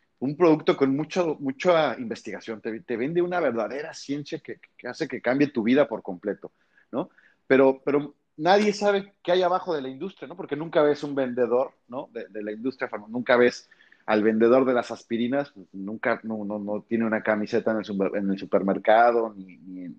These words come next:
ni en, ni en las farmacias. Y es una industria que cuando tú dices, "Yo me dedico a la parte comercial y de marketing y todo", mucha, hay mucha gente que te pregunta, "Bueno, ¿y qué hace la industria farmacéutica?". Y lo quiero llevar a que, a que nos expliques rápido eso, porque también,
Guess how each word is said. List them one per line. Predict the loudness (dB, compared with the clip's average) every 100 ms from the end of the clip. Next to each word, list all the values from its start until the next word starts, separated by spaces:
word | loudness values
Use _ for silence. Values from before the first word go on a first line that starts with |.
| -14
ni | -12
en, | -8 -6 -6
ni | -6
en | -4
las | -2
farmacias. | 0 -2 0 -2 0 -2 -4 _ _ _ _ _ 0
Y |
es | 4
una | 4
industria | 2 0 -2 0 -2 -2
que | -6
cuando | _ -10 -8 -6
tú | -6
dices, | -6 -4
"Yo | -2 0
me | 0
dedico | 0 -2
a | 0
la | 0
parte | -2 -6
comercial | -8 -8 -6 -6
y |
de | -4
marketing | -6 -6 -8 -8
y |
todo", | -6 -6
mucha, | -6 -6
hay | -4
mucha | -2
gente | -2 -2
que | -4
te |
pregunta, | -4 -6 -4
"Bueno, | -4 -4
¿y | -4
qué | -2 0
hace | 0 0 -2
la | 0
industria | -2 -2 -4
farmacéutica?". | -2 -4 -2 -2 -2 0 0 0 _ _ _ _ _ _ 0
Y | 4
lo | 6
quiero | 6
llevar | 6 6
a | 4
que, | -4 -8
a | -14
que |
nos | -16 -16
expliques | -12 -6
rápido | -6 -4 -6
eso, | -6 -8
porque | -8 -6
también, | -6 -6 0 0 0